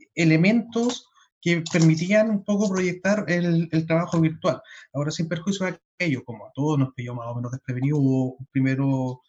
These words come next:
episodio de ensayo y error. Por ejemplo, estas mismas sistemas de videoconferencia,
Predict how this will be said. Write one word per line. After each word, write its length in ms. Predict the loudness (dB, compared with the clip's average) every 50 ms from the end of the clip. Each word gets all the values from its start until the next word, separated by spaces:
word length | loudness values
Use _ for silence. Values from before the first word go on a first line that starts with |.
| _ _ _ _ _ _ -14
episodio 580 | -10 -10 -6 -6 -6 -2 0 2 2 2 2
de 60 | 0
ensayo 340 | -2 -4 -2 -2 0 0 0
y 80 | 0 -2
error. 300 | -2 -2 -4 -4 -6 -8
Por 300 | _ _ _ -12 -12 -10
ejemplo, 160 | -8 -8 -8
estas 180 | -6 -4 -4 -2
mismas 680 | -2 0 0 -2 -2 -2 -2 -2 -2 -2 -4 -6 -8 -12 -20 _ _ _ _
sistemas 420 | -12 -12 -10 -4 -2 -2 0 0
de 120 | 0 0 0
videoconferencia, 960 | 0 0 0 -2 -2 -4 -6 -6 -6 -4 -2 -2 -2 -2 -4 -6 -8 -8 -10